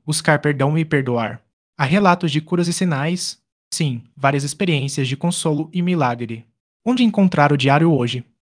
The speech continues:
Em livrarias católicas e online, em várias línguas. Como ler o diário? Com calma, meditar em frases curtas e deixar a misericórdia tocar a vida.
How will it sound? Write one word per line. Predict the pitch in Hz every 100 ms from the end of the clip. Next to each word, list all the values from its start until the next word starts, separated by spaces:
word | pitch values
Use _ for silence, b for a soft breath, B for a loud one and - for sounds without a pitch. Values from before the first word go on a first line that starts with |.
| -
Em | 160
livrarias | 160 139 135 170 196
católicas | - 185 151 135 139 165 160
e | -
online, | 196 156 135 139 -
em | 147
várias | 127 131 151 156
línguas. | 151 123 113 107 - - _ _ _
Como | 220 247
ler | 226 175
o |
diário? | 156 160 131 123 117 - _ _ _
Com | 233
calma, | - 185 180 180
meditar | 160 156 190 143 131
em |
frases | 135 160 160 175
curtas | - 196 190 160 156 -
e |
deixar | 156 165 170
a | 165
misericórdia | 170 165 185 - 135 143
tocar | 175 196 165
a | 160
vida. | 143 123 104